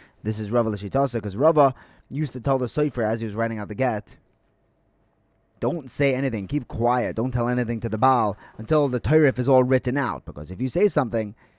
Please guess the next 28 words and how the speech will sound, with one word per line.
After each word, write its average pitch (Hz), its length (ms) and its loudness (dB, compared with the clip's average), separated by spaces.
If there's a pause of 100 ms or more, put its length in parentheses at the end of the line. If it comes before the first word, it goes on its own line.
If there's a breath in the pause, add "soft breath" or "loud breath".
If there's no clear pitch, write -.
(1300 soft breath)
even 185 300 0
al 160 280 0
peh, 151 720 0 (420)
a 107 80 -8
Tanai 120 320 -6
can 95 240 -6
ruin 107 360 -2 (340 soft breath)
the 71 100 -8
rest 71 240 -10
of 67 60 -8
the 95 60 -4
get. 113 340 0 (340 soft breath)
But - 100 -20
Tanakama, 170 680 0 (1600)
or 101 160 -4
Rav 107 180 -4
Safra 160 400 2
rather, 113 380 0 (200 loud breath)
he 180 140 2
would 151 220 2
say 101 280 0 (1600 soft breath)
that 131 120 0
it's 127 100 -2
only 156 220 4
if 123 80 -4
you 147 140 0
write 143 680 4
the 113 400 2